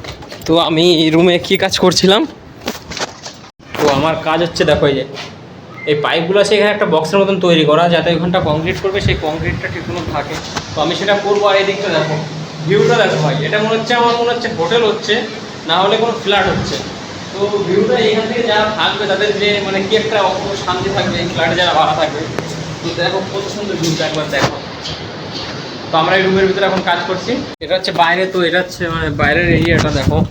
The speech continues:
এই সোজাসুজি। তো সবকটা রুমের গেট এই, এইখান দিয়ে, সামনে দিয়েই। আর এটা হচ্ছে সিঁড়ি, এইখানটা লিফট আছে, লিফট হবে, দেখতে পাচ্ছ। তো এই দেখো ঢুকে গেলাম এখন।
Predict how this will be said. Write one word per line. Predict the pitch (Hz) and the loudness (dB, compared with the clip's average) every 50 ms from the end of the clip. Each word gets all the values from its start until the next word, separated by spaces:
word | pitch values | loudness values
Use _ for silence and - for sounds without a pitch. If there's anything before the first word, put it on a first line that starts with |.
| - | 0
এই | - 143 | 0 2
সোজাসুজি। | 139 - - 147 156 147 143 147 147 156 | 4 4 4 4 4 4 4 4 4 4
তো | 160 170 156 147 | 4 4 2 2
সবকটা | - 165 160 - - 185 190 | 2 0 0 2 2 4 4
রুমের | 185 180 185 190 185 175 | 6 6 6 4 4 4
গেট | 185 202 196 | 2 2 2
এই, | 190 170 165 160 | 2 2 2 2
এইখান | - 160 160 160 - 151 147 143 | 2 0 0 0 0 0 2 2
দিয়ে, | 131 135 117 - - - - - - - - - - - - | 2 2 0 0 -4 -2 0 2 2 2 2 0 0 0 0
সামনে | 156 147 151 156 143 | 0 2 2 4 4
দিয়েই। | 135 156 175 196 - | 4 4 4 4 2
আর | - 147 147 | 2 2 2
এটা | 151 151 - 170 | 2 4 4 2
হচ্ছে | 170 170 175 | 2 0 -2
সিঁড়ি, | - - - 160 170 190 196 - - - - - - - - | -2 0 2 2 2 2 0 -4 -10 -18 -20 -20 -10 -2 0
এইখানটা | 151 151 160 165 165 160 170 160 | 0 2 2 0 0 2 2 4
লিফট | 156 160 180 185 - 170 | 4 4 4 4 2 0
আছে, | 156 - 156 156 | 0 2 2 2
লিফট | 151 160 170 160 - - | 4 4 2 2 2 2
হবে, | 160 143 151 170 180 - - - - - - - - 147 | 2 4 4 2 0 -4 -12 -20 -20 -20 -20 -18 -10 -8
দেখতে | 143 143 - - 156 | -8 -6 -6 -6 -8
পাচ্ছ। | 151 151 - - 180 185 190 - - - - - - - - - - - - - - - - - - - - - - - - - - - - - - - - - - | -8 -8 -8 -8 -6 -6 -6 -2 0 0 0 0 -2 -4 -6 -8 -10 -10 -10 -8 -4 -4 -4 -4 -4 -8 -14 -14 -16 -16 -14 -12 -12 -10 -10 -12 -14 -14 -16 -8 -2
তো | - 147 | 0 2
এই | 143 139 | 2 4
দেখো | 143 143 143 151 | 4 4 4 2
ঢুকে | 139 135 139 160 165 | 2 4 4 4 6
গেলাম | 160 165 170 170 170 | 6 4 4 4 2
এখন। | 165 170 185 202 | 2 2 2 2